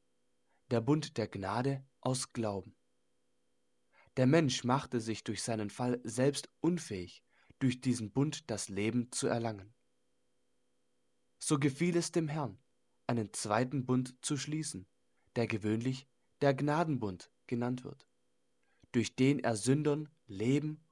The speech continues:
und Heil durch Jesus Christus umsonst anbietet, indem er von ihnen Glauben an ihn verlangt,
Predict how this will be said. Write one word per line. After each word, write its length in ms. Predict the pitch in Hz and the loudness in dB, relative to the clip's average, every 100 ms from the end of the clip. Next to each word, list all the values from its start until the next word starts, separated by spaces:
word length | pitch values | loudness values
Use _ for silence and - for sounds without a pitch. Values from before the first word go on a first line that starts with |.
| _ - | _ -8
und 340 | 107 - - | -8 -8 -6
Heil 280 | 117 104 90 _ _ _ _ _ | -4 -4 -8 _ _ _ _ _
durch 260 | 107 95 - | -6 -6 -12
Jesus 580 | 110 117 127 139 147 - | -6 2 2 2 -4 -4
Christus 480 | - 123 - 123 - | -4 -4 -4 -6 -6
umsonst 520 | 110 101 101 110 - - | -10 -6 -4 -4 -6 -6
anbietet, 640 | 113 110 101 98 - - _ _ _ _ _ _ _ _ _ _ | -6 -6 -8 -12 -14 -20 _ _ _ _ _ _ _ _ _ _
indem 360 | 127 120 139 151 | 0 6 6 6
er 80 | |
von 220 | 135 135 127 | 2 -2 0
ihnen 300 | 143 139 131 | 0 0 0
Glauben 420 | 117 123 143 156 - | 4 4 4 0 -4
an 200 | 117 - | -6 -6
ihn 220 | 120 127 | -2 0
verlangt, 560 | 135 143 135 107 - | 0 -2 -2 -4 -12